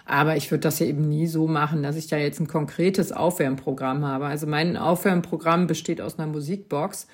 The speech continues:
und so lange die Lieder weiterschalten, bis eins dabei ist, zu dem ich mich aufwärmen will. Ähm, was war's denn heute? Das war tatsächlich gut. Und dann ist das komplett ausgeartet in Dance-Moves. Aber dann denke ich mir auch so, ja, so wärme ich die Hüfte schon mal auf, mach die so ein bisschen weicher und so,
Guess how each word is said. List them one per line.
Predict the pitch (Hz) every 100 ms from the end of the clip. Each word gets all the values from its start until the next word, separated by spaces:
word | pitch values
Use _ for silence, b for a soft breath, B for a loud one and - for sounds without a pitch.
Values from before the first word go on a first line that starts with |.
| b b b
und | - 165 165
so | 170
lange | 185 180 180 180 170
die | 160
Lieder | 160 175 160
weiterschalten, | 151 165 180 - 160 165 175 156
bis | 165 -
eins | 143 170 -
dabei | 160 156 151
ist, | -
zu | 175
dem | 156 160
ich | 156
mich | 151 -
aufwärmen | 147 165 127 127 139
will. | 147 190 247 B B B B B
Ähm, | 175 175 175 175 175 180 180 - _ _ _ _ _ _ _ _ _ _ _ _
was | 165 165 165
war's | 165 208 220
denn | 120 135 151
heute? | 147 143 -
Das | 156 -
war | 220
tatsächlich | 269 262 254 220 220
gut. | 262 196 151
Und | - 143
dann | 160 170 165
ist | - - -
das | 185 - -
komplett | - 196 196 180
ausgeartet | 170 175 107 170 180 175
in | - 147 -
Dance-Moves. | 160 180 196 160 180 -
Aber | - 160
dann | 160 160
denke | 175 180
ich |
mir | 165 147
auch | 170
so, | 165
ja, | 156 165 160
so | 165 156
wärme | 160 165
ich | -
die | 170
Hüfte | 214 220
schon | 202 190
mal | 160 160
auf, | 175 165
mach | 151
die | 185 175
so | 165
ein |
bisschen | 160 160 147
weicher | 151 170 165 156
und | 156
so, | 156 160